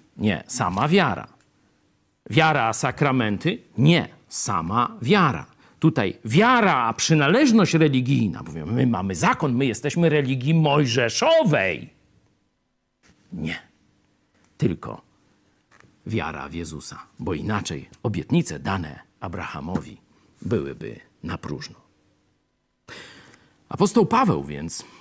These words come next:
tłumaczy, widać, głównie do Żydów, bo do ich zwyczajów się odwołuje, to, co mówiłem. List do Rzymian jest przede wszystkim napisany do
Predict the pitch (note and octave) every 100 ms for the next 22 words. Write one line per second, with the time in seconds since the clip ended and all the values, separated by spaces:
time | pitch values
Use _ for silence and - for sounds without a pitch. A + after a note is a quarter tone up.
0 | - D#3+ F3 A3+ A#3 D#3 F3 F3 B2 B2+
1 | G3 E3+ G3 F#3 G3+ C#4 D3+ A#2 B2+ B2+
2 | F3+ C#4 C#4 - - B2 A#2 C#3+ - C3
3 | B2 A#2 - C3 A#2+ G#2+ C3+ B2 A2+ -
4 | B2 - D#3+ G3 D3 G2+ F#2+ F3 G#3+ -
5 | C3 C3+ F#3+ D4 D4+ C4+ - - D4+ C#4
6 | A3+ - D4 C#4+ - F#4+ G4+ B2+ - G2
7 | C3 G#3+ B3+ D#3 C3